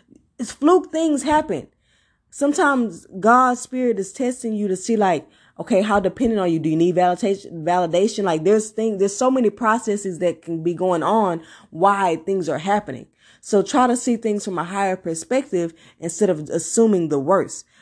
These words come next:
Like I said, stay out of that black and white mentality. Know that there's multiple options. Know that a thought can be changed. Know that that narrative, that, that story that you're telling yourself, you can always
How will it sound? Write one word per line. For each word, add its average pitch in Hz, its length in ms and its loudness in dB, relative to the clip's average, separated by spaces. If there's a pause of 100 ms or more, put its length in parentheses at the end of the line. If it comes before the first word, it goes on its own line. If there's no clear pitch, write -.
(140)
Like 190 360 0
I 190 60 0
said, 202 260 -2
stay 190 180 0
out 190 160 2
of 180 80 0
that 151 180 -2
black 180 240 0
and 165 80 -4
white 175 160 2
mentality. 160 460 -2
Know 170 240 2
that 190 140 0
there's 170 240 -2
multiple 165 520 -4
options. 165 440 -4
Know 180 160 2
that 190 240 2
a 151 80 -4
thought 175 380 -2
can 156 180 -6
be 147 100 -2
changed. 170 680 -2 (320)
Know 202 260 4
that 185 280 0 (520)
that 196 240 2
narrative, 190 480 0
that, 160 240 -2 (400)
that 175 200 -4
story 226 480 4
that 185 260 -4
you're 196 80 -4
telling 220 340 -2
yourself, 226 500 -4 (640)
you 233 160 4
can 233 160 2
always 202 480 2